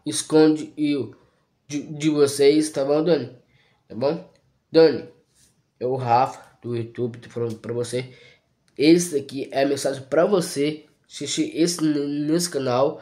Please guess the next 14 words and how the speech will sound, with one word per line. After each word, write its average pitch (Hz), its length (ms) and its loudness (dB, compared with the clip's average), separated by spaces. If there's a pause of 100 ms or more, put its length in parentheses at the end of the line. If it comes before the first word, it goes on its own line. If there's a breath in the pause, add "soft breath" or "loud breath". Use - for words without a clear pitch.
(140 loud breath)
Você - 140 -20
tá 156 80 0
gravando 143 340 2
pro 131 120 -8
seu 196 180 0
canal. 147 500 0 (240 loud breath)
Assiste 160 380 -4
no 175 120 2
canal. 131 540 -4 (380 loud breath)
Pedindo 147 520 -2
por 165 220 -6
favor, 131 380 -2 (400 soft breath)
tá - 60 -20
bom? 147 360 2